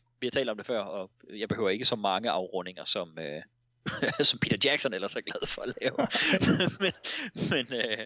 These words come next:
men et eller andet sted midt imellem, synes jeg, kan være, kan være fedt. Øh, jeg synes også, det er fedt, at der er en medaljeceremoni i Star Wars, i stedet for, at den, øh, den slutter med en eksplosion, og så siger Han Solo, øh, "Great shot, kid. That was a one in a million." Da, da, da, da, da, så er der credits.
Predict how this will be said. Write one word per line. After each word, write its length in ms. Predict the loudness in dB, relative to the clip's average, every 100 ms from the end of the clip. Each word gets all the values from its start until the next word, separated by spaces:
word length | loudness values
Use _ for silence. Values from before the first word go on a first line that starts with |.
| -8
men 140 | -6
et 40 | -2
eller 140 | -2
andet 100 | 0
sted 160 | 0 2
midt 140 | 0
imellem, 240 | 0 -4 -6 _ -16
synes 180 | -12 -10
jeg, 100 | -8
kan 120 | -2
være, 180 | -2 -2 -8 _ -4
kan 100 | 0
være 100 | 0
fedt. 220 | -2 -4 -6 _ _ 0
Øh, 40 | 0 0 -2 -4 0
jeg 80 | 2
synes 180 | 4
også, 140 | 4 4
det 60 | -2
er 40 |
fedt, 140 | -4
at 80 | -2
der 60 | -2
er 40 |
en 60 | -2
medaljeceremoni 680 | -4 -2 -2 -2 -2 -4
i 360 | -8 -8 -8 -6
Star 240 | 0 4 4
Wars, 280 | 2 -2 -6
i 60 |
stedet 220 | -2 0
for, 260 | 2 2 0 -10 -16 -6 -2
at 160 | 0 -2
den, 200 | -4 -2
øh, 680 | 0 2 2 0 -2 -4 -4
den 100 | -2
slutter 300 | 2 4 4
med 180 | 2
en 60 | 2
eksplosion, 540 | 0 2 4 6 4
og 80 | 2
så 100 | -2
siger 180 | -2 -2 -2
Han 100 | 0
Solo, 520 | 2 2 2 2 0
øh, 80 | 2
"Great 220 | 4 4
shot, 240 | 6 6 6
kid. 140 | 0
That 140 | 2 2
was 120 | 2
a 40 | 4
one 180 | 4 4
in 60 |
a 40 | 0
million." 260 | -2 -2 -8 -16 -4
Da, 60 | -4 -2
da, 60 | -6 0
da, 60 | 4 4 4 2
da, 40 | 0 0 0
da, 60 | -2
så 100 | -2
er 20 |
der 80 | -2
credits. 360 | 2 0 0